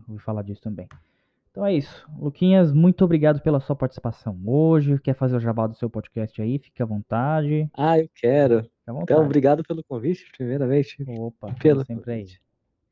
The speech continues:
Speaker 2: E, segundamente, jabá. Então, também tô com um podcast, o Além de Eureka,
Speaker 1: Ouçam
Speaker 2: disponível
Speaker 1: o
Speaker 2: no
Speaker 1: podcast
Speaker 2: Spotify.
Speaker 1: do Luquinhas.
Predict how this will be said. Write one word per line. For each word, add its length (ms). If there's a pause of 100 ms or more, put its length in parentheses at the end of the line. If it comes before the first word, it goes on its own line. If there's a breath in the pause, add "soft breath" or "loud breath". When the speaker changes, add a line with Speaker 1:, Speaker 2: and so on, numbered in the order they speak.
(280)
Speaker 2:
E, 460
segundamente, 840 (520)
jabá. 520 (360)
Então, 280
também 200
tô 140
com 300
um 80
podcast, 680 (320)
o 220
Além 260
de 80
Eureka, 460 (160)
Speaker 1:
Ouçam 380
Speaker 2:
disponível 400
Speaker 1:
o 40
Speaker 2:
no 160
Speaker 1:
podcast 300
Speaker 2:
Spotify. 200
Speaker 1:
do 40
Luquinhas. 800